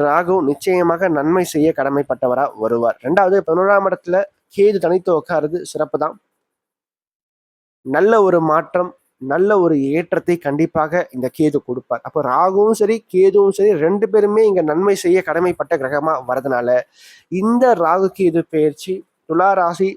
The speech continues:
சுவாதியில பிறந்தவங்களுக்கு ஒரு மிகப்பெரிய ஒரு மாற்றம், ஒரு மிகப்பெரிய ஒரு வளர்ச்சியை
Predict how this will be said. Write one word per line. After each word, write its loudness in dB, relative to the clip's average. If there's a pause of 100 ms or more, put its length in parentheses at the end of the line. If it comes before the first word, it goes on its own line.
(120)
சுவாதியில -2
பிறந்தவங்களுக்கு -4 (500)
ஒரு 2
மிகப்பெரிய 2
ஒரு 2 (100)
மாற்றம், -2 (100)
ஒரு -4
மிகப்பெரிய 0
ஒரு 2
வளர்ச்சியை 0